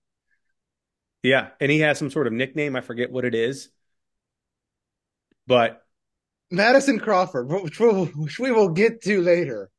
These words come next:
Speaker 2: <clears throat> Uh, he tried to warn us. <laughs>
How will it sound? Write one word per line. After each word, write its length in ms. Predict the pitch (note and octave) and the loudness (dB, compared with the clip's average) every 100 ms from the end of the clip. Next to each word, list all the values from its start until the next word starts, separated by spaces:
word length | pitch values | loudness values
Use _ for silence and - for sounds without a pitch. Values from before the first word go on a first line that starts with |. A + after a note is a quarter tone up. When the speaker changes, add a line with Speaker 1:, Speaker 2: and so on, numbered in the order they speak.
| _ _ _ - | _ _ _ -8
Speaker 2:
<clears throat> 60 | - C3+ A#2+ _ _ - | -8 -8 -16 _ _ -8
Uh, 320 | E3 D#3 A#2 A2 - _ _ _ _ _ _ - | -4 -4 -4 -8 -20 _ _ _ _ _ _ -10
he 120 | G3 | -8
tried 220 | D#3+ G3 | 0 2
to 80 | F#3+ | 2
warn 240 | F3+ C4 G#3 | 4 2 2
us. 380 | D#3 - - _ _ _ _ - | -6 -16 -20 _ _ _ _ -14
<laughs> 140 | C3+ | -14